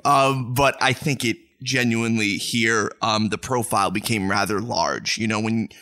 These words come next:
when you're in the machine, it's really not. But when it just became, you know, you and I, and then you and I in the volume, and now you and I and James, it became, like, more of a, "Oh, uh, Sparks knows I gotta, I gotta ask him X, Y, and Z, or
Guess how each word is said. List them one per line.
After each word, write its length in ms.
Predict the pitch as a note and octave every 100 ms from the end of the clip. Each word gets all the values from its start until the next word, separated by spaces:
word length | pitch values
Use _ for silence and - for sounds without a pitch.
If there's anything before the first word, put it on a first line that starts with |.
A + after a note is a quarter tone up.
| - -
when 180 | C3
you're 320 | B2 B2+ G2+ E2+ -
in 160 | C3+ B2+
the 60 | A#2+
machine, 720 | A#2+ - A3 G#3+ F#3+ E3+ E3+ - - D3
it's 160 | C#3
really 260 | D#3+ D#3 D3
not. 300 | C#3+ A#2 -
But 100 | A#2
when 120 | A#2
it 140 | - -
just 220 | C#3 -
became, 680 | C3 - B2 A#2 A#2 A2 -
you 100 | B2+
know, 120 | A#2 A2+
you 200 | A#2+ C#3
and 80 | C3
I, 380 | C#3 C3 B2+ -
and 180 | A#2 A2+
then 300 | A2+ A2 G#2+ - - _ -
you 300 | A#2+ C3 C3
and 80 | A#2+
I 160 | A#2
in 120 | A2
the 80 | G#2+
volume, 560 | A#2+ F#3 F#3 F3 D#3 C#3+
and 80 | B2
now 200 | A#2+ A2+
you 200 | A#2 A#2+
and 80 | A#2
I 100 | G#2
and 120 | G#2+
James, 520 | D#3+ F#3+ F3+ D#3+ - _ _ _ _ -
it 120 | D#3+
became, 520 | E3 - F3 E3+ D#3
like, 260 | D3 C#3 C#3+
more 280 | C#3+ C#3+ C3+
of 160 | A#2
a, 260 | A#2 A2+ G#2+ - - -
"Oh, 500 | F3+ C3+ A#2+ B2+ C3
uh, 40 | B2+
Sparks 380 | - - B2+ -
knows 220 | B2 B2+
I 80 | B2
gotta, 180 | A#2 A2+
I 140 | F#2
gotta 180 | A2+ A2+
ask 360 | C3 E3 - -
him 100 | A#2
X, 220 | - -
Y, 140 | B2 A#2+
and 180 | A#2+ B2
Z, 200 | A3+ F#3+
or 160 | C#3